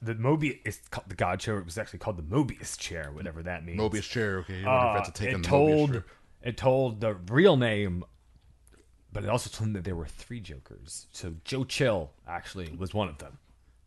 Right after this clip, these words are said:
Speaker 1: The original Joe Chill.
Speaker 2: Really?
Speaker 1: Yeah.
Speaker 2: It's a guy who killed his parents.
Speaker 1: Exactly. Makes him one of the Jokers.
Speaker 2: Okay.
Speaker 1: But apparently there are three Jokers.
Speaker 2: So maybe that's why he was like, "That can't be," 'cause the, the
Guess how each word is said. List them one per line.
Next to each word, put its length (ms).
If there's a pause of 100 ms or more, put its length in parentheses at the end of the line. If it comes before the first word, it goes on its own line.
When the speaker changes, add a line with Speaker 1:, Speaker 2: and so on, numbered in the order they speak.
(120)
Speaker 1:
The 60
original 320
Joe 180
Chill. 340
Speaker 2:
Really? 440
Speaker 1:
Yeah. 240 (480)
Speaker 2:
It's 80
a 60
guy 100
who 80
killed 200
his 80
parents. 360
Speaker 1:
Exactly. 500
Makes 360
him 520
one 480
of 200
the 80
Jokers. 440
Speaker 2:
Okay. 280
Speaker 1:
But 100
apparently 840 (880)
there 220
are 520 (800)
three 220
Jokers. 380
Speaker 2:
So 80
maybe 160
that's 160
why 140
he 60
was 160
like, 140
"That 200
can't 240
be," 240
'cause 240
the, 80
the 80